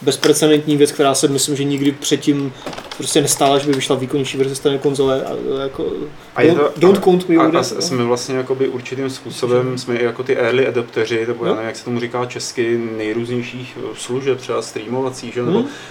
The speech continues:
Speaker 2: nebo
Speaker 1: Streamování se chystá teďka, že jo, postupně. Game Pass teďka.
Speaker 2: Nakupování na internetu,
Speaker 1: Tak
Speaker 2: jako
Speaker 1: super.
Speaker 2: všechno,
Speaker 1: Mhm.
Speaker 2: všechno nějak tak, to,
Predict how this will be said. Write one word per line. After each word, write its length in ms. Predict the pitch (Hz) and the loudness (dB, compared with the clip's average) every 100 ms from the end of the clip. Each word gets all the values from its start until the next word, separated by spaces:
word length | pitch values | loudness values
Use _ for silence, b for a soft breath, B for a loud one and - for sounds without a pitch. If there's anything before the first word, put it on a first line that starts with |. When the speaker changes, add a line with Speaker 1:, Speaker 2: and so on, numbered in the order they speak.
| - | -4
Speaker 2:
nebo 120 | 107 | 2
Speaker 1:
Streamování 440 | 131 143 143 139 139 | 2 4 4 4 2
se 100 | 135 | -2
chystá 320 | 135 - 127 | -4 -2 -2
teďka, 240 | 131 147 | 0 0
že 100 | 131 | 2
jo, 60 | 131 | 2
postupně. 520 | 131 - 139 143 131 | 0 -12 -8 -4 2
Game 220 | 131 143 | 4 4
Pass 380 | 147 131 139 143 | 4 4 4 0
teďka. 460 | 143 - - 135 127 | -2 -2 2 4 4
Speaker 2:
Nakupování 720 | 123 123 135 135 135 131 123 | 0 0 2 4 4 4 0
na 80 | 117 | -4
internetu, 520 | 131 135 127 120 120 | -4 -6 -4 -4 -4
Speaker 1:
Tak 60 | 120 | -4
Speaker 2:
jako 140 | 139 | -2
Speaker 1:
super. 360 | 127 214 - - | -4 -4 -4 -6
Speaker 2:
všechno, 220 | - - - - | -6 -14 -18 -16
Speaker 1:
Mhm. 80 | 170 | -10
Speaker 2:
všechno 280 | 185 214 180 | -6 -4 -2
nějak 240 | 175 160 | -4 -4
tak, 140 | - 165 - | -8 -10 -14
to, 60 | - | -14